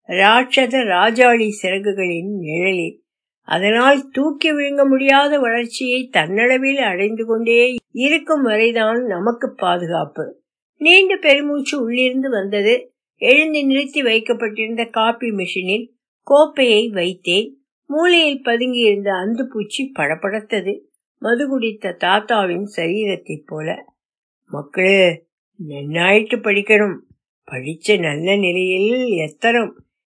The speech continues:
எங்கிலே ஈத்தாய்ச்சுகளொக்க மாற்றி எல்லாருக்கும் எல்லாம்." தலைக்குள் கேட்டுக்கொண்டிருந்த எதிரொலி, "What's that, அருண்?"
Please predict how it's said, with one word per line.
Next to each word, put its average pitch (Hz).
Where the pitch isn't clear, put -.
எங்கிலே 226
ஈத்தாய்ச்சுகளொக்க 247
மாற்றி 214
எல்லாருக்கும் 233
எல்லாம்." 190
தலைக்குள் 320
கேட்டுக்கொண்டிருந்த 226
எதிரொலி, 226
"What's 175
that, 202
அருண்?" 147